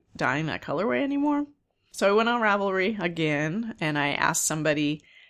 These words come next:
and somebody was able to send me, um, sold me their skein. She has a yarn business or pattern business. I think it's, like, Kitty with a Cupcake. Um, so it's, she's very expedient. She's able to, like, send me a PayPal, uh, receipt and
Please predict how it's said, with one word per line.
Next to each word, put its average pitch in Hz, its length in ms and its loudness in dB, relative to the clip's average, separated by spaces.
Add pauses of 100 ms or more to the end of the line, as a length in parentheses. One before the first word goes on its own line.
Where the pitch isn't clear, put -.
(100)
and 143 540 -4
somebody 170 280 0
was 156 160 0
able 147 220 0
to 143 380 0 (180)
send 160 260 0
me, 139 280 -8 (200)
um, 127 320 -6
sold 165 240 2
me 151 140 -2
their 143 160 -2
skein. 139 640 -4 (240)
She - 360 0
has 269 180 2
a 151 260 0
yarn 151 340 0
business 147 360 -6
or 139 160 -8 (340)
pattern 139 380 0
business. 135 320 -6
I 170 60 -12
think 165 160 -6
it's, 156 120 -8
like, 147 180 -2
Kitty 170 280 -2
with 156 180 -2
a 147 80 -6
Cupcake. - 560 -6 (720)
Um, 147 220 -4
so 156 160 0
it's, 147 160 -4 (240)
she's - 240 -2
very 214 380 10
expedient. 190 680 2
She's 160 160 0
able 160 220 4
to, 151 40 4
like, 156 240 2
send 165 340 2
me 165 120 0
a 151 80 -2
PayPal, 180 760 2 (260)
uh, 160 320 0
receipt 180 640 -4
and 156 400 -2